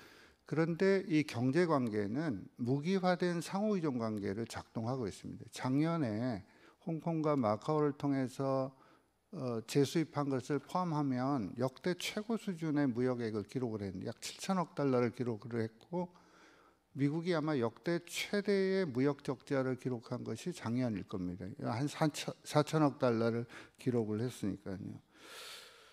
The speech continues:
그리고 그, 그러면 이런 이제 미중 이 신냉전 구도가 미국 요인 등이 상당히 있는 것 같습니다.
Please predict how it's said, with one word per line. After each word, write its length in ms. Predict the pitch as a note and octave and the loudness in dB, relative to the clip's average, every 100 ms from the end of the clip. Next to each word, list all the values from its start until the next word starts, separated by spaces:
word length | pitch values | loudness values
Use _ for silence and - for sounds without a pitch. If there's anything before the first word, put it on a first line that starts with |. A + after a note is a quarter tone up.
| - _ _ - | -20 _ _ -4
그리고 640 | D#3+ E3+ F3 F#3+ F3+ - - - | 0 0 2 2 0 -2 -12 0
그, 320 | F#3 F#3+ F#3 | 8 8 8
그러면 380 | - F#3 G#3 A#3+ | 4 4 6 6
이런 340 | E3+ F#3 F3+ D3 | 6 4 4 2
이제 260 | D3 D3 | 4 4
미중 840 | B2 A#2+ B2+ C3+ D3+ D3 D3 C#3+ C#3+ | 6 4 4 4 4 4 4 4 4
이 100 | C3+ | 2
신냉전 680 | - E3+ D3+ B2+ B2 C#3+ C3+ | 0 0 2 2 2 2 0
구도가 920 | B2 C3 C3 A#2 G2+ A2+ B2 F2+ A2+ - | -2 0 2 2 2 0 0 -4 -6 -4
미국 420 | B2 C#3+ G3+ A3 | 2 4 4 4
요인 280 | G#3 F#3+ E3 | 2 2 0
등이 180 | E3+ | -4
상당히 460 | D#3+ - E3 E3 F3 | -4 -6 -4 -2 0
있는 240 | B2 A2 | -2 0
것 60 | A2 | -2
같습니다. 600 | F2+ - G2 F#2 - A2+ | -2 -4 -10 -10 -12 -16